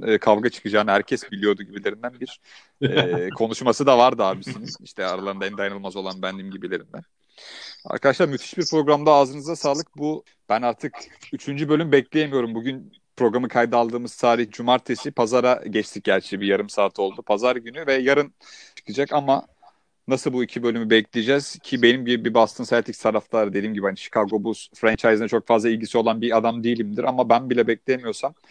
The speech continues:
Speaker 1: Oral abi falan hiç hayal bile edemiyorum bu durumu. Tahayyül
Speaker 2: Abi
Speaker 1: edemiyorum.
Speaker 2: gerçekten ya. Gerçekten. Ben şimdi sen kapatıyoruz deyince ya şunu çok söylemek istiyordum. Şu var. Bence şöyle toparlayayım.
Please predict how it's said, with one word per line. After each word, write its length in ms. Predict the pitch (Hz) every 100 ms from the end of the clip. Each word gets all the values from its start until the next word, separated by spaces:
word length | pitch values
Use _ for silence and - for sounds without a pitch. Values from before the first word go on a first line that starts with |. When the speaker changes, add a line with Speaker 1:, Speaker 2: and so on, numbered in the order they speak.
| -
Speaker 1:
Oral 280 | 110 123 117
abi 200 | 113 107
falan 180 | 123
hiç 140 | 127 -
hayal 300 | 120 131 110
bile 120 | 131
edemiyorum 400 | 123 120 107 98
bu 100 | 95
durumu. 180 | 98 98
Tahayyül 300 | 104 107 104
Speaker 2:
Abi 80 | 110
Speaker 1:
edemiyorum. 240 | 110 107
Speaker 2:
gerçekten 400 | 101 117 - 87
ya. 260 | 82 80 87
Gerçekten. 720 | - 104 - 107 - 95 90
Ben 140 | 101 110
şimdi 280 | - 139 135
sen 300 | 160 147 -
kapatıyoruz 680 | 123 123 120 147 139 135
deyince 340 | 139 165 143 104
ya 300 | 95 120 110
şunu 340 | - 131 -
çok 400 | - - 156 -
söylemek 520 | - - 120 127 156 156
istiyordum. 560 | - 123 107 123 - - _
Şu 260 | - - 170
var. 280 | 120 - -
Bence 580 | 123 156 151 143 160 - _ _ - - -
şöyle 520 | - 147 147 123 -
toparlayayım. 880 | - 117 117 104 110 131 - 101